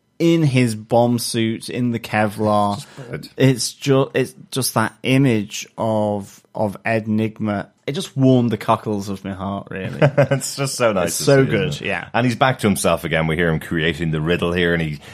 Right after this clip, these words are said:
Speaker 2: kind of rubbing his hands together because he gets to be his old self. He knows he's got a really good riddle to use, uh, to, to stop these guys from guessing what way they get out from, from underneath this bomb, I suppose, or the threat of the bomb.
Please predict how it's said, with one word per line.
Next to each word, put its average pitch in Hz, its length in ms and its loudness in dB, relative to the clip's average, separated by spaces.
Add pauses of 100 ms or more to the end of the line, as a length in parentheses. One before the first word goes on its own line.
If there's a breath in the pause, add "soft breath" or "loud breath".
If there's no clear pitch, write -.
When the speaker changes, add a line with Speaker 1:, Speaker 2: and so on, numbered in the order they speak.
Speaker 2:
kind 107 140 2
of 95 60 0
rubbing 95 240 0
his 87 120 -2
hands 90 280 0
together 82 280 0
because 73 240 -4
he 71 60 -2
gets 73 220 0
to - 60 -12
be 78 120 -2
his 73 140 0
old 71 200 -2
self. 76 380 -2
He 82 80 0
knows 76 240 0
he's 78 100 -4
got 76 140 0
a 76 40 0
really 80 220 -2
good 78 220 -2
riddle 76 280 -4
to - 220 -14
use, 73 400 -4 (300 loud breath)
uh, 73 140 0
to, - 200 -6
to - 280 -10
stop - 360 -2
these 80 200 -4
guys 82 260 2
from 80 240 -6 (260 loud breath)
guessing 87 540 0 (220 loud breath)
what 80 180 0
way 87 220 2
they 80 120 -2
get 78 160 -2
out 80 180 -2
from, 69 320 -8
from - 260 -6
underneath 73 300 -4
this 71 120 -10
bomb, 98 380 2
I 73 40 -2
suppose, 76 300 -6
or 67 60 -12
the 62 100 -14
threat 92 260 -2
of 69 60 -8
the 69 60 -10
bomb. 82 340 -2